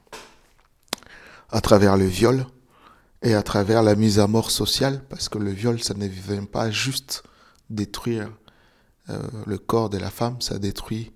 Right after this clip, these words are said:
d'autres choses qui composent l'humain, c'est-à-dire son esprit, affaiblir son esprit, affaiblir la société pour laisser l'espace vide afin que les bandes armées, euh, exploitent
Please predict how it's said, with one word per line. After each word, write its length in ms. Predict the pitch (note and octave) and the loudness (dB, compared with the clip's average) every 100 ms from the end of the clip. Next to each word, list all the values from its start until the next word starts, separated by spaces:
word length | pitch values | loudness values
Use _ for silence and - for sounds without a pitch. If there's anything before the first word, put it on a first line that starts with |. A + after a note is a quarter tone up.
| _ _ _ _ _ _ _ | _ _ _ _ _ _ _
d'autres 680 | - A2 A2+ - - G2+ G2 A2 _ _ _ _ _ D4 C4+ | -8 -4 -4 -6 -6 -6 -6 -12 _ _ _ _ _ -20 -12
choses 300 | B3+ G#2+ G2+ | -6 -4 -4
qui 140 | - | -6
composent 480 | - G2 - G2+ G2+ | -6 -6 -6 -6 -6
l'humain, 640 | G2 - G#2 G2 G#2+ B2+ B2+ | -8 -6 -4 -2 -2 -2 -6
c'est-à-dire 340 | - G#2 G#2 | -8 -6 -6
son 240 | - A2 G2+ | -6 -4 -4
esprit, 420 | G2+ - A#2 B2+ - - - | -6 -6 -6 -8 -14 -20 -8
affaiblir 500 | G#2 - G#2+ G#2+ A2 | -6 0 0 0 -4
son 160 | - G2+ | -6 -8
esprit, 320 | G2+ - B2 - - | -8 -10 -12 -14 -6
affaiblir 560 | A2+ - A#2 A#2 A2 G2+ | -4 0 0 0 -2 -2
la 60 | |
société 560 | G2+ G#2+ - G#2 B2+ C3+ - - _ | -4 -6 -8 -6 -4 -4 -8 -20 _
pour 160 | - G#2 | 0 4
laisser 320 | G#2+ - B2+ | 2 2 0
l'espace 400 | A2 - A2+ G2+ | 0 -2 -2 -2
vide 340 | G2+ C#3+ B2+ - - - _ | -2 -4 -4 -12 -20 -20 _
afin 320 | G#2+ G2+ A2+ G#2+ | -8 -4 -4 -2
que 140 | - | -2
les 140 | G2 | -2
bandes 360 | F#2 G2+ G#2 F#2+ | -2 -2 -2 -4
armées, 360 | G2+ G2 A2+ G#2+ | -4 -2 -2 -2
euh, 80 | F#2 - - - - | -6 -14 -20 -20 -10
exploitent 540 | G#2+ - - G#2 - | -6 -4 0 -2 -2